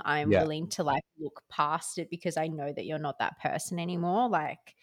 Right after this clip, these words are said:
Speaker 1: it takes
Speaker 2: Yeah.
Speaker 1: a lot for somebody to do that, to do that because you could just be like, once a cheater, always a cheater. Or if you're com-, if you make that kind of a choice, you're always like that.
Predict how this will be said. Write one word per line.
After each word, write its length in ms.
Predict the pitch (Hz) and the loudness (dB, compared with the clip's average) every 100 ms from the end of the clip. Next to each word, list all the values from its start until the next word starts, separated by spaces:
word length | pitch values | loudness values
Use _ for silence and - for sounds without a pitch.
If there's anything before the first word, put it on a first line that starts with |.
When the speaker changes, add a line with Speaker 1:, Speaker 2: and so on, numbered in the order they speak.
| - - 208 | -20 -8 -2
Speaker 1:
it 80 | |
takes 260 | 202 220 90 | 4 6 8
Speaker 2:
Yeah. 60 | 285 | 8
Speaker 1:
a 20 | |
lot 240 | 202 180 | 6 6
for 80 | 196 | 4
somebody 320 | 196 185 185 | 2 2 0
to 140 | 170 160 | -6 -2
do 180 | 165 | 0
that, 180 | 160 - - | 0 -4 -4
to 100 | 190 | -2
do 220 | 175 170 | 2 6
that 200 | 165 - | 6 6
because 380 | 180 - 175 160 | 0 0 0 -2
you 100 | 185 | -2
could 300 | - 202 190 | 4 4 4
just 240 | 185 - | 0 0
be 100 | 170 | 2
like, 360 | 160 156 160 - - _ _ _ _ - - | 6 4 2 -8 -20 _ _ _ _ -14 -6
once 400 | 180 180 175 196 | 6 6 6 2
a 60 | |
cheater, 300 | 196 185 170 | 0 2 4
always 440 | 160 147 156 160 160 | 4 4 2 0 -4
a 20 | |
cheater. 300 | - 160 147 | -4 0 2
Or 180 | - 143 | 4 4
if 200 | 170 - | 4 6
you're 140 | 196 180 | 6 6
com-, 180 | 202 - | 4 2
if 180 | 175 190 | 0 2
you 100 | 190 | 4
make 220 | 170 - | 4 4
that 120 | 160 | 2
kind 140 | - 160 | 2 0
of 60 | |
a 40 | 156 | -2
choice, 440 | - 160 156 - | 0 0 0 2
you're 100 | 175 | 2
always 460 | - 160 156 147 - | 2 2 2 2 0
like 240 | - 143 - | 0 0 -2
that. 260 | 58 - | -2 -2